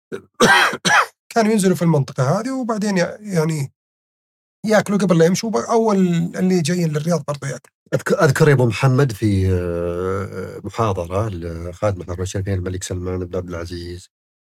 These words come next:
Speaker 2: حفظه الله، في محاضرة عام ألف وأربعمية وعشرين في مركز الملك عبد العزيز التاريخي، كان له محاضرة وذكر مما ذكره عن، آه، الجري.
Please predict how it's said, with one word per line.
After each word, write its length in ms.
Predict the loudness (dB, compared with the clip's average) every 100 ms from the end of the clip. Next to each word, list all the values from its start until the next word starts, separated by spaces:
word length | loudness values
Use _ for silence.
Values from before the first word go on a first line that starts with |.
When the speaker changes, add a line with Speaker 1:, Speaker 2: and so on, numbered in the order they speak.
| _ _ _
Speaker 2:
حفظه 320 | -6 -4 -2
الله، 260 | -2 0 0
في 200 | 0 -2
محاضرة 440 | -2 -2 0 0
عام 140 | -2 -2
ألف 140 | -2
وأربعمية 300 | 0 0 0
وعشرين 520 | -2 -4 -4 -2 -2
في 220 | -4 -8 -4
مركز 380 | -4 -4 -6
الملك 320 | -2 -2 -2 -4
عبد 120 | -6
العزيز 340 | -8 -8 -10 -14
التاريخي، 640 | -6 -4 -2 -4 -4 -4 -8 _ -20 _ _
كان 120 | 2 4
له 60 |
محاضرة 460 | 4 4 4 6 6
وذكر 600 | 4 4 4 4 2 4
مما 460 | 2 2 2 2
ذكره 680 | 2 0 0 0 2 0 0 -8 _ _ _ _ _
عن، 360 | 2 4 4 2
آه، 640 | 2 2 2 0 -2 -2 -2
الجري. 380 | -2 -4 -6